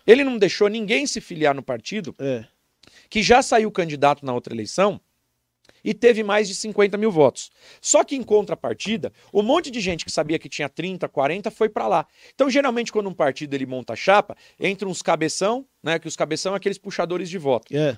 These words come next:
Speaker 1: Tem um pouco de corpo e muito rabo. O que que é rabo? Rabo, o cara de dois mil votos, três mil votos, quatro mil votos. O Podemos tá com muita gente de corpo. Ele deve ter uns vinte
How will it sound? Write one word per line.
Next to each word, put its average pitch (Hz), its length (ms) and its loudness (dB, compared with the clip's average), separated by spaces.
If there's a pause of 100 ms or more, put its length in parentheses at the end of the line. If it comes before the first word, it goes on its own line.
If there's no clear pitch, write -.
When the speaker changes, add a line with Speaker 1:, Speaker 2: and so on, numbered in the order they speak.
(140)
Speaker 1:
Tem 220 180 4
um 214 100 -2
pouco 220 320 4
de 165 120 -8
corpo 247 500 8 (320)
e 226 100 -2
muito 277 320 0
rabo. 208 380 6
O - 40 -12
que 247 120 -6
que 247 100 0
é 214 40 4
rabo? 151 300 0
Rabo, 180 220 -2
o - 40 -16
cara 214 200 2
de 180 160 -6 (180)
dois 160 220 0
mil 202 120 -2
votos, 165 320 2
três 156 220 -6
mil 208 120 -4
votos, 156 280 0
quatro 156 240 -2
mil 208 120 -2
votos. 160 280 6 (380)
O 294 100 2
Podemos 202 580 6 (200)
tá 226 120 4
com 262 160 -4
muita 240 400 2
gente 185 280 -4
de 165 80 -10
corpo. - 400 2 (340)
Ele 175 120 -4
deve 233 200 4
ter 247 100 -2
uns 196 200 -4
vinte 196 520 -6